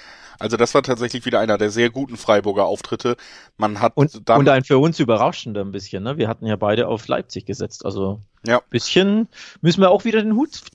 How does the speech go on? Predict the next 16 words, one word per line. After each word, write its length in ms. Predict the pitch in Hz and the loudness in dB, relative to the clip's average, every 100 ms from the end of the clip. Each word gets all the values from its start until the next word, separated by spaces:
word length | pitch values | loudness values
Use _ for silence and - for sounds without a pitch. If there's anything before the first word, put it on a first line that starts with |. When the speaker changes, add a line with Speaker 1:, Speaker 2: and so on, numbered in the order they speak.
| _ | _
Speaker 2:
ziehen 240 | - 151 | -6 -4
vor 140 | - 139 | -2 -2
den 180 | 139 | -2
Freiburgern, 440 | 131 120 123 143 156 | 0 2 2 2 0
die 100 | 113 | 2
weiter 260 | 117 156 | 2 0
unbequem, 500 | 127 156 156 147 165 | -4 -6 -6 -6 -4
äh, 360 | 151 - 151 147 | -6 -4 -4 -2
bleiben 300 | 151 160 147 | -4 -6 -6
und 100 | 135 | -2
weiter 260 | 135 143 156 | -2 -2 -4
die 220 | 139 131 | -6 -2
Großen 340 | 139 185 - | 2 2 0
ärgern 320 | - 277 101 | -4 -2 -2
da 80 | 98 | -2
oben. 280 | - - | -2 -6